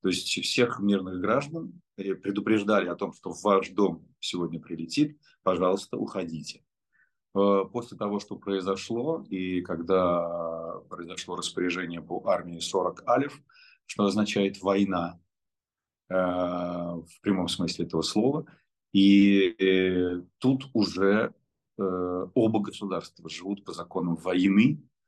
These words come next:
э, к сожалению. И тут уже жертвы неизбежны. Опять же таки, самое главное, в той, и в той ситуации год назад, и сейчас, и вообще всегда. Кто начал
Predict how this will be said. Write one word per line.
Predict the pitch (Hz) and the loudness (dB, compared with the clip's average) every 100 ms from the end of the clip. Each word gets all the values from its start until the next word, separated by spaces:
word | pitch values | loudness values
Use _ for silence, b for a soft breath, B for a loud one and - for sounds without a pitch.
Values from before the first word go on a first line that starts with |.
| _ _ _ _ | _ _ _ _
э, | 101 101 | 0 0
к | - | -2
сожалению. | 113 104 104 101 90 90 90 90 - _ _ _ _ _ _ | 0 4 6 6 4 -2 -6 -10 -16 _ _ _ _ _ _
И | 95 95 98 95 95 | -2 2 4 4 2
тут | 95 127 110 | 0 -2 0
уже | 95 92 85 | -2 -2 0
жертвы | 110 107 90 92 | 0 0 -6 -6
неизбежны. | 95 98 101 90 87 76 - - - | 0 2 2 -2 -8 -8 -10 -16 -10
Опять | 98 - 101 80 | -8 0 0 0
же | - | -4
таки, | - - - - _ _ _ | -12 -14 -14 -14 _ _ _
самое | - 139 143 135 110 | -4 0 2 0 -2
главное, | 85 82 80 85 - | -6 -10 -14 -18 -18
в | - | -4
той, | 123 139 - | 2 2 2
и | 123 | 0
в | - | -2
той | - 160 | 2 2
ситуации | 127 123 131 120 - 107 | 2 -2 0 -2 -2 -6
год | 101 107 104 | -2 -4 -2
назад, | 98 87 92 - | -6 -4 -6 -6
и | 110 | -8
сейчас, | - 123 - 135 - | -8 -6 -4 -2 -2
и | 120 | 0
вообще | 101 - 107 | 0 0 -4
всегда. | 98 - - 80 76 _ _ _ _ _ _ _ _ _ - | -4 -6 -6 -6 -6 _ _ _ _ _ _ _ _ _ 2
Кто | 143 147 147 - _ | 4 4 2 -4 _
начал | 101 113 117 107 - 82 - | 0 2 2 0 -6 -12 -16